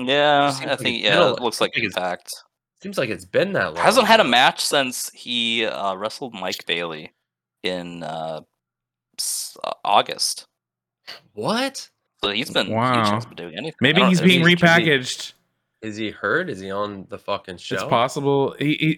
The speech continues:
Speaker 3: either that or, like, maybe he's, uh, maybe he's getting repackaged.
Speaker 1: I mean, it's not,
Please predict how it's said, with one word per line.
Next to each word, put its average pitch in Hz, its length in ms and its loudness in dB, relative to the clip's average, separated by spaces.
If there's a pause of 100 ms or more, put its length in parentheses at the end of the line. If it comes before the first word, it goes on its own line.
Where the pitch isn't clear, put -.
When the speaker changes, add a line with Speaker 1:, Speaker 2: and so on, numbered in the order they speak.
Speaker 3:
either 180 180 6
that 143 220 4
or, 139 100 2
like, 123 140 -2
maybe 123 240 0
he's, 127 260 0
uh, 113 280 2
maybe 110 240 -2
he's 110 240 -4
getting 110 240 -2
repackaged. 104 260 -2
Speaker 1:
I 104 80 6
mean, 131 100 6
it's 131 220 4
not, 143 220 8